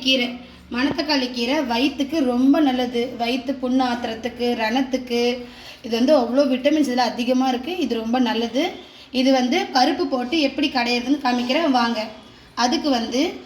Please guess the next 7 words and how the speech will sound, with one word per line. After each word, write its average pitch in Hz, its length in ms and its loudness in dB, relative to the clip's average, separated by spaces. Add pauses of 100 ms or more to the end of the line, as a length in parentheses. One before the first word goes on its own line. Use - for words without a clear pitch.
(280)
ஒரு 269 140 4 (100)
கட்டு 254 200 0 (120)
கீரை, 233 300 2 (1200)
ஒரு 277 140 6 (140)
கிண்ணம் 269 360 4 (300)
பைத்தம்பருப்பு, 247 720 0 (1400)
ரெண்டு 247 200 2